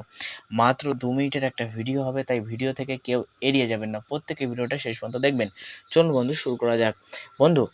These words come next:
বর্ষাকালীন ক্ষেত্রে শসা গাছের অত্যাধিক হারে গোড়া পচা এটা স্বাভাবিক, কারণ অন্য অন্য সবজির মতো শসা কিন্তু অত্যাধিক হারে জল সহ্য করতে পারে না। তার কারণ গাছের গোড়ায় জল জমতে জমতে জমতে জমতে এক টাইমে গাছের গোড়ায় কিন্তু গোড়াগুলি, শেকড়গুলি পচে যায়,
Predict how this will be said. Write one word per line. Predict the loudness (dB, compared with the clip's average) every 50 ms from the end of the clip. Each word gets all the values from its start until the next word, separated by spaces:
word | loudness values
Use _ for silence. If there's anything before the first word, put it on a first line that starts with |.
| 4
বর্ষাকালীন | 6 6 6 6 6 4 4 4 4 4 4
ক্ষেত্রে | 4 4 6 6 6 6
শসা | 4 2 2 2 4 4
গাছের | 4 4 4 2 2
অত্যাধিক | 2 0 0 2 2 4 4 2 2
হারে | 0 0 0 0 -2 -2 2
গোড়া | 4 6 6 6 6
পচা | 4 2 2 2 2 0 0 -2
এটা | 0 2 2 2
স্বাভাবিক, | 4 2 2 2 2 0 -2 -4 2
কারণ | 4 4 4 4 2 0 -4 -10 -16 -18 -18 -20 -10 -4 0
অন্য | 4 4 6 6 6
অন্য | 6 6 4 2
সবজির | 2 2 0 2 4 4 4
মতো | 4 4 2 2 2 0
শসা | 2 0 0 0 0 0
কিন্তু | 0 0 -2 -2 -2 -2
অত্যাধিক | -2 -2 -2 0 0 0 2 2 2
হারে | 2 2 2 2
জল | 2 4 4 6 6 4 2
সহ্য | 0 -2 -4 -2 -2 -2
করতে | 0 -2 -2 -2 -2
পারে | 0 2 4 4 4
না। | 2 0 -4 -8 -12 -14 -14 -12 -12 -12 -2 2
তার | 2 2 4
কারণ | 4 4 4 4 2 0 -2 0
গাছের | 0 2 2 2 0 -2 -2
গোড়ায় | 0 0 0 0 0 2
জল | 4 4 4 4 4
জমতে | 2 2 0 2 0 0 0
জমতে | 0 0 -2 -2 -2 -2
জমতে | 0 -2 -2 -2
জমতে | -4 -4 -4 0 0 0 0 2 2
এক | 0 0 0 2
টাইমে | 2 2 4 4 4 4
গাছের | 6 4 4 4 2 0 0
গোড়ায় | 0 2 4 4 4 4
কিন্তু | 4 0 -2 0 0 2 0 2
গোড়াগুলি, | 2 4 6 6 6 6 4 0 -2 -2
শেকড়গুলি | -2 -4 -2 -2 -2 -2 0 0 0 0 0
পচে | 0 -2 -2 0 2
যায়, | 4 4 4